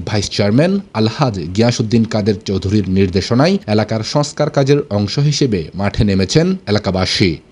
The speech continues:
এলাকার সকলের সার্বিক সহযোগিতায় পানির ড্রেনেজ ব্যবস্থার কাজ শুরু করেছেন তারা। মঙ্গলবার বিশ আগস্ট দুপুরে এই কাজের উদ্বোধন করা হয়। এ সময় বক্তব্য রাখেন বিশিষ্ট সমাজসেবক, স্বেচ্ছাসেবক দলের নেতা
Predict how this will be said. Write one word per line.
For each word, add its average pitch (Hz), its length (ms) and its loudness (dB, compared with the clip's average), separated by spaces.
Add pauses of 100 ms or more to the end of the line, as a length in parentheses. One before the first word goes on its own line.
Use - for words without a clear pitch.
(100)
এলাকার 95 300 -2
সকলের 98 420 -2
সার্বিক 98 420 -2
সহযোগিতায় 104 680 2 (100)
পানির 127 340 2
ড্রেনেজ 117 360 2
ব্যবস্থার 104 460 0
কাজ 101 220 -4
শুরু 135 240 2
করেছেন 127 500 0 (200)
তারা। 95 280 0 (240)
মঙ্গলবার 101 460 2 (200)
বিশ 101 320 -4
আগস্ট 120 380 -4
দুপুরে 98 560 -2
এই 98 140 0
কাজের 151 440 0 (120)
উদ্বোধন 107 380 0
করা 101 200 -2
হয়। 92 300 -2 (260)
এ 95 60 -6
সময় 98 260 0
বক্তব্য 87 420 -4
রাখেন 156 500 0
বিশিষ্ট 139 360 0
সমাজসেবক, 135 680 0 (100)
স্বেচ্ছাসেবক 107 600 -2
দলের 92 360 -2
নেতা 135 400 0